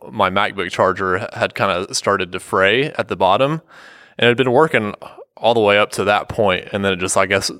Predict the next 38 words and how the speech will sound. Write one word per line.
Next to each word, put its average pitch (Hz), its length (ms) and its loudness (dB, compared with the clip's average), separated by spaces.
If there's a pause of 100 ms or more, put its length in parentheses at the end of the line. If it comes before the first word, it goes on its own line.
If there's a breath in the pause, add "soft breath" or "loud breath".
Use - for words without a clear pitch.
decided 98 380 0
to 98 60 -6
stop 98 220 2
working 104 260 2
right 101 180 4
at - 80 -6
the 98 80 -2
end 95 80 -2
of 87 80 -4
the 95 80 -6
countdown. 90 560 -2 (640 loud breath)
And, 90 340 -4
uh, 87 260 2
well, 113 100 4
I 123 40 2
guess 139 180 2
it 113 60 2
hap-, 113 300 0
actually 113 300 0
stopped 95 200 2
working 95 360 0
in 95 120 -2
rehearsal 95 340 0
'cause 92 120 -6
the 92 80 -6
MacBook 92 340 -2
was 90 160 -8
dead. 90 320 0 (840 soft breath)
And 90 540 -6
so, 92 500 4
uh, 95 600 -2
I 117 80 -4
didn't 107 160 -4
have 113 100 0
another 117 220 2
charger 110 380 2
with 101 200 -2
me, 107 220 -2